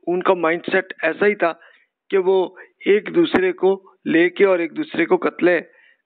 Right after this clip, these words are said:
करते रहते होते थे हर कबीले। तो रसूलुल्लाह सल्लल्लाहु अलैहि वसल्लम ने उन्हें समझा दिया कि भाई अब आप ईमान ले आए हैं तो अब ना कीजिएगा ऐसा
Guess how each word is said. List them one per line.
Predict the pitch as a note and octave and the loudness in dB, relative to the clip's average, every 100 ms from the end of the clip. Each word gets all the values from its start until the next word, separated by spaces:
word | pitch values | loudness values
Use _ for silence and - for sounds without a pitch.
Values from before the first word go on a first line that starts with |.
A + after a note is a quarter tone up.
| - | -4
करते | D#3 - F#3 | -4 -2 -2
रहते | D3 - | 0 -2
होते | - - D#3 | -2 -4 -10
थे | - D3+ | -6 -2
हर | D#3 | -2
कबीले। | D3 D3 C#3+ E3 - - - - - - | -2 -4 -4 -8 -14 -18 -18 -18 -8 -2
तो | |
रसूलुल्लाह | E3 - F3+ F3+ F3+ | -2 0 0 2 0
सल्लल्लाहु | E3+ F3+ F3 | -2 -2 -2
अलैहि | D#3 D#3+ | -4 -8
वसल्लम | E3+ | -4
ने | F3+ | -2
उन्हें | E3+ E3 | -2 -2
समझा | D#3+ D#3 D3+ | -2 -2 0
दिया | D3+ F#3+ | 0 -2
कि | F#3 | 0
भाई | F3 E3+ F3 - - - | 0 -2 -4 -16 -16 -4
अब | F3+ G3 | -2 -2
आप | G3 F#3+ | -4 -4
ईमान | E3+ E3 | -2 -2
ले | E3 E3 | 0 0
आए | |
हैं | F3 G3+ | 0 0
तो | - | -2
अब | A3 G#3 | -2 0
ना | F#3 | 0
कीजिएगा | - - - B2 | -2 -10 -10 -10
ऐसा | - - - | -14 -16 -20